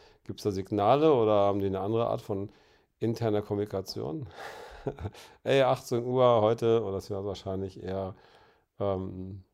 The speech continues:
neunzehn Uhr fünfundvierzig, „heute,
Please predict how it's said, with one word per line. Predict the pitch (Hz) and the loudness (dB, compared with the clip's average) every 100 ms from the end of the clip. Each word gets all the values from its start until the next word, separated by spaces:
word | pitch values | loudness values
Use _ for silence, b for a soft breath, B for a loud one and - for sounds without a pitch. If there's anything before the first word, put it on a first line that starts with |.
| _ _ _ - | _ _ _ -12
neunzehn | 107 101 101 104 113 113 110 | -10 -8 -4 -2 -2 -6 -8
Uhr | 107 107 101 92 | -2 0 0 -2
fünfundvierzig, | 117 107 104 131 139 131 131 131 - | -2 -2 -2 -4 -2 0 0 -2 0
„heute, | 113 117 120 117 110 | 0 2 2 4 4